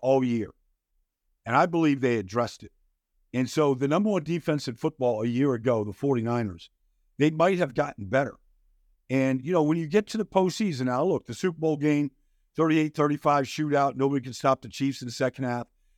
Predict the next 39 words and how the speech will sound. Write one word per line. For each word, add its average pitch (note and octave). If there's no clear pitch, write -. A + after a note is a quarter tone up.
Those D#3+
games D#3
will C#3+
happen. C3
But B2+
usually F3+
in C3+
the B2+
playoffs, B2+
you C#3
better F3+
have C3
a G#2+
championship C#3+
level A#2+
defense G#2
if G#2
you B2
want B2
to A2
close A#2
a G2+
game G2+
out. G2+
And G#2+
I C#3+
feel F#3
like C#3
the C3
forty-niners B2
have G#2+
all C3
the C#3+
pieces A#2
in G2+
place G#2
to -
do G2
that. F2